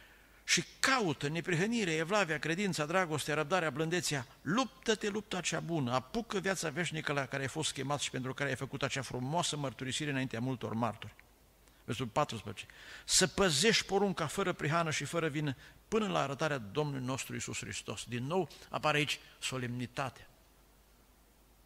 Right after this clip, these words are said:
O mărturie, un cuvânt care ne l-am dat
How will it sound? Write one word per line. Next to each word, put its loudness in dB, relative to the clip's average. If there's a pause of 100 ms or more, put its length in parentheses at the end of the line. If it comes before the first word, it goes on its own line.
(1300)
O -6
mărturie, 2 (240)
un -2
cuvânt 0
care -2
ne 0
l-am -2
dat -6